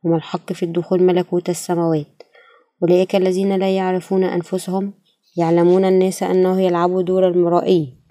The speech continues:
وأنهم لا يخطئون فيما بعد. يعلمون الناس أن لا يظهرون الخطايا الداخلية. المرابون المتدينون يدربونهم على أن يخطئوا،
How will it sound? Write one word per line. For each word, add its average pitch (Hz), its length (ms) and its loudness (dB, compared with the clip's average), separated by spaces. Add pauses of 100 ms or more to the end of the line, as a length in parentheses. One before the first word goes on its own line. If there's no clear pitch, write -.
(380)
وأنهم 175 460 2
لا 190 160 4
يخطئون 190 500 0
فيما 185 320 2
بعد. 180 280 0 (800)
يعلمون 180 460 4
الناس 196 340 0
أن 190 220 0
لا 190 140 2
يظهرون 180 440 2
الخطايا 185 520 0
الداخلية. 185 680 0 (360)
المرابون 170 560 4
المتدينون 180 880 4
يدربونهم 175 1000 0 (640)
على 165 260 0
أن 185 80 6
يخطئوا، 190 500 0